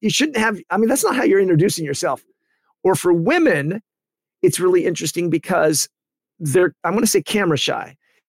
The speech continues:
They have hair or a nice outfit, they wanna show it. The problem is their head becomes a tiny part of that image on a thumbnail that I can't see. Bring that photo in, make your nose right in the center, crop it so that your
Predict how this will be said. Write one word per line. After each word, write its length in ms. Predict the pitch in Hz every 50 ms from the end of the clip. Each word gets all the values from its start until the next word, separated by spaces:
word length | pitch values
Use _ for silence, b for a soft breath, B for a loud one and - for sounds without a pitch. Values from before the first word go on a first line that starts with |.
| _ _
They 120 | 190 180
have 180 | 165 180 170 151
hair 540 | 156 156 208 220 247 262 277 - 349 226 -
or 220 | _ - 185 170 165
a 40 |
nice 260 | 156 165 180 196 - 170
outfit, 420 | 160 202 190 - - 220 247 -
they 140 | - 180 175
wanna 240 | 165 180 180 170 151
show 320 | - - - 190 170 156
it. 100 | 135 - - _
The 60 | - 151
problem 480 | - - - 226 320 349 381 254 220
is 240 | 196 185 175 151 139
their 160 | 170 180 160
head 500 | 156 170 208 220 240 247 233 180 170 160 b b b b b _
becomes 280 | - - - 196 185
a 80 | 160 175
tiny 480 | - - - - 185 196 220 220 226 220
part 420 | - - - - 175 180 190 - - -
of 180 | 170 156 151
that 180 | 160 165 147 - _
image 460 | - 196 220 214 180 143 135 127 - - _ _ _ _
on 140 | 175 170
a 60 | 165 156
thumbnail 440 | - - 208 202 262 202 170 156 147
that 120 | 156 156
I 60 | 151
can't 280 | 147 - - 139 - -
see. 280 | - - - - - _ _ _ _ _ _ _ _ -
Bring 300 | 139 165 214 233 254 262
that 140 | 254 -
photo 360 | - - 214 208 202 196 175 160
in, 240 | 147 151 156 - _
make 160 | 160 165 -
your 100 | 160 156
nose 300 | 156 175 202 233 240 175
right 220 | 185 220 214 185
in 80 | 190 175
the 80 | 175 151
center, 360 | - - 151 139 139 143 - _
crop 320 | _ - 208 220 - -
it 100 | - -
so 220 | - - - 165 165
that 240 | 156 147 - - -
your 120 | 143 123